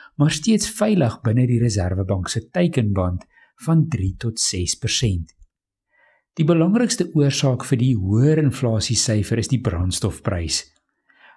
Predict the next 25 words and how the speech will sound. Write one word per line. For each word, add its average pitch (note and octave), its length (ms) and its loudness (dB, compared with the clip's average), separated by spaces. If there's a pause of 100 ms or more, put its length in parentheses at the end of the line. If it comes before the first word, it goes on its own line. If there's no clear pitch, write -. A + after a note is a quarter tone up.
(120)
'n C3+ 80 0
Vinnige A3+ 440 2
kyk E3 240 -2
na A2+ 120 2
die A#2 120 -2 (100)
ander G3 340 2
moontlike A#2 420 0
drywers G2 480 -2
van G2+ 180 -2
inflasie G2 600 -2 (460)
wys F3+ 260 2
dat E3+ 140 0
daar C3+ 220 2
nie G3 140 4
op F3 60 -4
die F3+ 180 -2
oomblik C3+ 400 2
rede F#2 380 -2
tot - 240 -4
kommer D#3 360 2
is - 260 -2
nie. D#2+ 240 -6 (720)
Kerninflasie C3 1080 2
bly F2+ 320 0
laag. F2+ 600 0